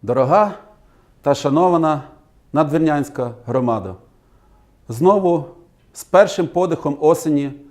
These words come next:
до нас приходить одне з найочікуваніших свят — день народження нашої рідної Надвірної, яка відзначає свою чотириста двадцять сьому річницю першої письмової згадки.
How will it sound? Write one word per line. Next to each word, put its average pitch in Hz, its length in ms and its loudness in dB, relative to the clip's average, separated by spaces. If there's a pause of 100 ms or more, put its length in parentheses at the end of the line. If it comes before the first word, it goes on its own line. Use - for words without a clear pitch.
(420)
до 120 120 -6
нас 190 200 0
приходить 165 640 -4 (260)
одне 156 380 2
з 139 200 -6 (320)
найочікуваніших 165 920 -4
свят — 107 360 -6 (600)
день 175 500 0 (220)
народження 143 880 0 (100)
нашої 160 680 0
рідної 139 400 -2
Надвірної, 113 600 -6 (600)
яка 127 240 2
відзначає 160 720 0 (340)
свою 156 380 -2
чотириста 143 440 -4
двадцять 131 360 -4
сьому 120 260 -2
річницю 151 580 -2 (500)
першої 160 640 2
письмової 127 640 -4
згадки. 104 440 -8